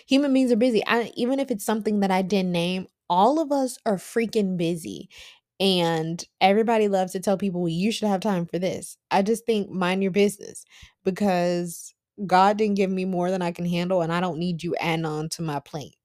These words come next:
'cause he already gave me everything I can handle and everything that I need. He's also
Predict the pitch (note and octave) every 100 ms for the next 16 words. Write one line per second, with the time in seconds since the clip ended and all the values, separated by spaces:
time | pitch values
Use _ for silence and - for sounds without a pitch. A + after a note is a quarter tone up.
0 | - E3+ D#3+ F#3+ F3+ F3 F#3 F3+ F3 D3+
1 | D#3 F3 G3+ G3+ G3 G3 F3+ E3+ E3 D#3+
2 | D#3 E3 E3 E3+ E3 D#3 D#3 D#3 D#3+ D3
3 | D3 - - - _ G#3+ E3 - F3 A3+
4 | - G3+ F3+ F3 E3